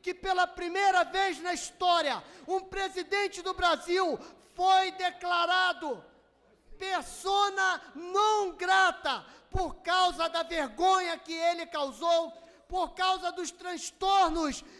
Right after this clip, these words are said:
internacionais causados por uma fala inconsequente, irresponsável, imoral e, por que não dizer, criminosa. Comparar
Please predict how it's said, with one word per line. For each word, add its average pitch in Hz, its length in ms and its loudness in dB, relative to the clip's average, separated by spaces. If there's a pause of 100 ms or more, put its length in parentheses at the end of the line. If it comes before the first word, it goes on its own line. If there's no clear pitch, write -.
internacionais 349 1300 -2
causados 311 960 -2 (1000)
por 381 180 -2
uma 381 280 0
fala 370 600 2 (140)
inconsequente, 370 1500 -2 (200)
irresponsável, 359 1600 0 (460)
imoral 370 960 4 (140)
e, 370 120 0
por 381 360 -2
que 370 160 2
não 392 260 2
dizer, 359 640 0
criminosa. 381 1000 2 (1800)
Comparar 339 1040 -2